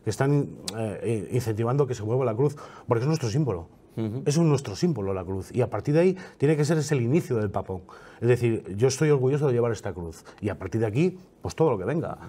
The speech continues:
Speaker 1: Ojalá que el día de mañana, pues, llegue a ser el máximo responsable o, de cualquier
Speaker 2: Sí, sí,
Speaker 1: cofradía,
Speaker 2: sí.
Speaker 1: ¿no? Pero
Speaker 2: Pero,
Speaker 1: a partir de ahí la cruz,
Speaker 2: pero
Speaker 1: ¿no?
Speaker 2: partiendo eso de la base.
Speaker 1: Sin duda.
Speaker 2: O sea, que esos niños vayan creciendo,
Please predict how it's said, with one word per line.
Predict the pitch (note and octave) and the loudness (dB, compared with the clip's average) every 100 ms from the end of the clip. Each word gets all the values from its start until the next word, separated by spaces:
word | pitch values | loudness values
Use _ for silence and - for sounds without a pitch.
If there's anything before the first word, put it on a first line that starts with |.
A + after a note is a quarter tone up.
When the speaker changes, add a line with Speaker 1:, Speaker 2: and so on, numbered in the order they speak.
| - - | -16 -8
Speaker 1:
Ojalá | G#2 G2 A2 A2+ | -4 -2 -2 2
que | B2 | 4
el | |
día | B2+ B2+ | 4 2
de | |
mañana, | B2+ B2+ C#3+ D3+ | 2 2 2 2
pues, | B2+ | 2
llegue | A2 B2+ | 2 2
a | C#3 A#2+ | 2 0
ser | G#2 C3+ D3 D3 - | 0 0 0 -4 -8
el | A2 | -2
máximo | A#2 C3+ C3+ | 0 0 -2
responsable | A2+ B2 A#2 B2+ C3+ | -2 -2 0 0 0
o, | C3 B2 - - - | 0 -2 -6 -16 -2
de | B2 | 2
cualquier | A#2 G#2+ C3+ | 4 6 6
Speaker 2:
Sí, | B2 | 8
sí, | |
Speaker 1:
cofradía, | A#2 D#3 D#3+ | 6 6 4
Speaker 2:
sí. | |
Speaker 1:
¿no? | D3+ G3 | 4 4
Pero | D3+ A#2 | 8 10
Speaker 2:
Pero, | |
Speaker 1:
a | A#2+ | 8
partir | - D3+ | 6 6
de | |
ahí | D#3 F3 | 6 4
la | B2 | 2
cruz, | B2+ A#2 | 2 4
Speaker 2:
pero | G#2 B2 | 6 6
Speaker 1:
¿no? | |
Speaker 2:
partiendo | A#2+ C3 C#3 C3 | 6 4 4 4
eso | A#2+ | 6
de | G#2+ | 6
la | G#2 | 8
base. | G#2+ G2+ F2+ - | 8 6 -2 -4
Speaker 1:
Sin | A#2 | -2
duda. | A2 C#2+ | -2 -4
Speaker 2:
O | - | -2
sea, | F2+ F2+ - | 2 2 0
que | F#2+ | -4
esos | F2+ G#2+ | 2 2
niños | A2+ A2+ G#2 | 2 2 4
vayan | A2+ A2+ A2 | 4 4 4
creciendo, | G#2 B2 B2+ C3+ | 2 2 2 2